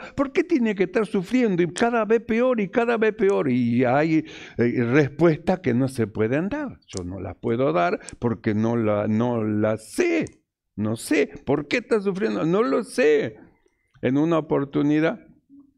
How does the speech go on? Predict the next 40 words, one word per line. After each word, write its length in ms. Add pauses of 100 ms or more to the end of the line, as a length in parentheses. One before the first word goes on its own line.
(280)
yo 180
dije 300
lo 160
mismo, 260
dije, 240
"Señor, 400 (300)
¿por 180
qué 220
tiene 320
que 80
estar 340
sufriendo 500
la 160
persona?". 520
Y 80
es 80
como 280
que 100
algo 220
me 160
dijo, 300 (260)
"¿Qué 160
quieres, 340
que 140
le 120
haga 200
la 240
eutanasia?". 880 (1600)
Entonces 460
hay 180
que 100
esperar 500
que 320
el 160
cuerpo 480
se 220
vaya 360
desgastando 840
y 440
llegue 600